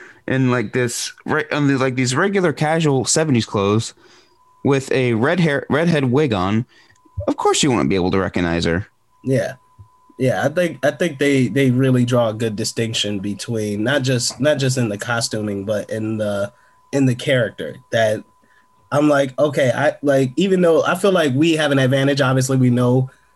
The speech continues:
Speaker 2: that it's the, it's the same person, but I think in that situation, it would be, it, you know what I'm saying? Maybe two, three times you'd be like, "Oh, wait, I get it."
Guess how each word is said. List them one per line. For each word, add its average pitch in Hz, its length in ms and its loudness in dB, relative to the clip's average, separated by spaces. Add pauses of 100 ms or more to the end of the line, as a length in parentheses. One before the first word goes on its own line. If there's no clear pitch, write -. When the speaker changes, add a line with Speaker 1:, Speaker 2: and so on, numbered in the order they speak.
(180)
Speaker 2:
that 120 180 -2
it's 127 160 -2
the, 117 300 -2
it's 127 160 -2
the 127 100 -4
same 120 280 0
person, 160 580 0 (380)
but 123 80 2
I 127 100 2
think 143 380 0
in 151 220 2
that 143 200 0
situation, 135 880 0 (400)
it 156 60 2
would 185 440 2
be, 208 260 2
it, 180 220 0
you 180 460 0
know 208 80 2
what 202 60 4
I'm 202 40 0
saying? 202 300 2
Maybe 214 240 2
two, 202 180 0
three 196 200 0
times 170 340 0
you'd 156 80 2
be 156 80 0
like, 139 220 2
"Oh, 151 120 2
wait, 120 280 0
I 139 100 0
get 110 200 -4
it." 92 140 -6